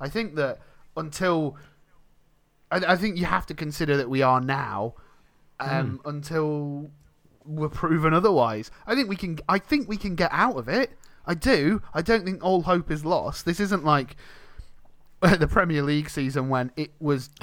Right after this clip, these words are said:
Speaker 1: not,
Speaker 2: <laughs>
Speaker 1: like, it was quite clear from, oh God, November that, "Mm, this isn't looking good." We can,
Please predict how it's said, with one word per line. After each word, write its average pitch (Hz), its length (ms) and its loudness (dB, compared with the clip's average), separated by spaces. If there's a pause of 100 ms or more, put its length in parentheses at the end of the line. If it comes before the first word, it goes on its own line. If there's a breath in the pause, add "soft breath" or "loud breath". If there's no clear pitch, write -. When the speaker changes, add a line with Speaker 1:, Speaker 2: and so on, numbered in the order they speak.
(100)
Speaker 1:
not, 160 240 4 (100)
Speaker 2:
<laughs> 160 120 -10
Speaker 1:
like, 156 220 4
it 156 100 4
was 160 140 -4
quite 202 420 2
clear 147 380 2
from, 127 360 -2 (400 soft breath)
oh 110 300 -8
God, 117 320 -4
November 127 540 -4
that, 113 340 -6
"Mm, 139 340 -10
this 135 220 -10
isn't 123 260 -8
looking 120 280 -8
good." 113 340 -4 (220 soft breath)
We 170 160 -6
can, 220 440 0